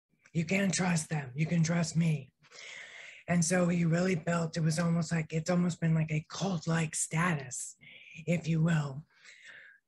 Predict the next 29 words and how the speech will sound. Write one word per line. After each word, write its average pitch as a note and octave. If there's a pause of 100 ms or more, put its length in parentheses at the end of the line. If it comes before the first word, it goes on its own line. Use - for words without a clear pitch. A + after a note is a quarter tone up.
(140)
We F#3+
haven't F#3+
seen G#3
that E3
phenomenon D#3
among E3+ (500)
many F3+
other F#3
political D#3+
leaders, D#3
to D#3+
be D#3
perfectly D3+
honest. D3+ (560)
Um, D#3+ (100)
and F3+
most F#3 (1200)
don't F3+
use F3+
that D#3+ (160)
type E3+
of D#3+
channel E3+ (640)
in F3+
the F3
way D#3+
that D#3
Trump F#3+
did. C3